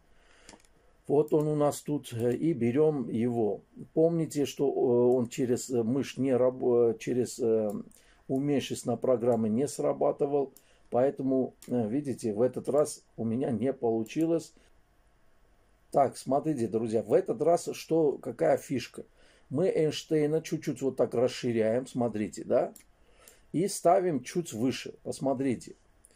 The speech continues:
Что за фишка вот в этот момент? Это что за фишка? И ближе чуть-чуть вот так, смотрите, да? И, э, э, какой тут мы хитрость сделали? Мы оставили внизу место баннера. Э, сейчас мы его чуть-чуть цветовую гамму,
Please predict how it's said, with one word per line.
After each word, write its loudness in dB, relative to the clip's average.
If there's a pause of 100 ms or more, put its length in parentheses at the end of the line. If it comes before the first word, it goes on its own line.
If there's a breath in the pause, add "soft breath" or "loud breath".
(280 soft breath)
Что 0
за 4
фишка -6
вот -6
в -2
этот -2
момент? -2
Это -6
что -4
за 0
фишка? -6
И -6
ближе -2
чуть-чуть -10
вот -4
так, -2
смотрите, -6
да? -2 (800 soft breath)
И, 0
э, 4 (100)
э, -2
какой 2
тут 0
мы 0
хитрость 0
сделали? 0
Мы 2
оставили 4
внизу 0
место 0
баннера. -2 (1000 soft breath)
Э, 0
сейчас 0
мы 0
его 2
чуть-чуть -8
цветовую 0
гамму, 0